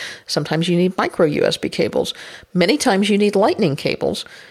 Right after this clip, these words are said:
Um, I've gotten to the point now where I don't need any thirty pin cables, although when I travel with family, I always bring thirty pin cables because I am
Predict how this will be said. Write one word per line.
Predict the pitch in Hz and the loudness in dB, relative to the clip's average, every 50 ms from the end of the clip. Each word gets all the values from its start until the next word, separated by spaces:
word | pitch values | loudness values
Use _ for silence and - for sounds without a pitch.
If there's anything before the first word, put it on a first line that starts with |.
| - _ - | -20 _ -2
Um, | - 160 156 151 - - | 0 0 0 0 0 0
I've | 165 170 175 | 0 0 2
gotten | 165 208 - - 240 | 2 2 2 2 2
to | 233 | 2
the | 226 220 | 0 0
point | - - 214 196 185 | 2 2 0 2 2
now | 190 190 180 180 175 | 2 4 4 4 4
where | 175 180 180 160 - - | 4 4 4 2 4 2
I | 165 156 | 0 -2
don't | 156 - - 165 165 185 190 | -2 2 2 4 4 4 2
need | 226 226 226 233 | 0 2 2 2
any | 226 233 233 | 2 2 0
thirty | - 226 220 226 233 | 2 2 2 2 0
pin | - - 226 220 220 | 0 0 0 0 0
cables, | - 226 214 220 240 277 285 - | 0 2 2 2 2 0 0 0
although | - - 160 165 160 160 156 160 | 0 0 2 4 6 6 6 6
when | 160 185 180 165 | 6 4 2 2
I | 160 156 | 2 0
travel | 160 - 175 175 170 185 180 | 0 0 0 0 2 2 2
with | 170 165 165 | 2 2 0
family, | - 175 151 156 180 202 220 226 | 2 0 0 0 2 2 2 2
I | 214 190 190 | 4 4 4
always | 190 196 202 196 | 4 4 2 2
bring | - 202 196 196 | 0 0 0 0
thirty | 190 208 196 190 196 | 2 2 2 2 0
pin | - 208 190 190 | 0 0 -2 0
cables | - 196 185 185 196 208 220 - | 2 2 2 2 2 0 -2 -2
because | - 170 - 180 165 156 156 - | -2 -2 2 4 4 4 4 2
I | - 151 151 165 | 0 0 0 0
am | - - 160 160 160 170 170 175 180 | 0 2 2 2 2 2 0 0 -2